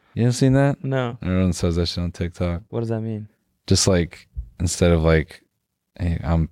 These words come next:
Speaker 1: I'm pissing myself," or it's just, like, the most
Speaker 2: "I'm shitting my
Speaker 1: extreme.
Speaker 2: chair."
Speaker 1: Yeah.
Speaker 2: Or, "I'm shitting actual chairs."
Speaker 1: Yeah,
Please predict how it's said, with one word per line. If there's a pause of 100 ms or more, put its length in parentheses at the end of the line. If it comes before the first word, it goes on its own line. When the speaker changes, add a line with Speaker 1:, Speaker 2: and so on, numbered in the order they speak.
(120)
Speaker 1:
I'm
pissing
myself,"
or
it's
just,
like,
the
most
Speaker 2:
"I'm
shitting
my
Speaker 1:
extreme.
Speaker 2:
chair." (220)
Speaker 1:
Yeah. (240)
Speaker 2:
Or,
"I'm
shitting
actual
chairs."
Speaker 1:
Yeah,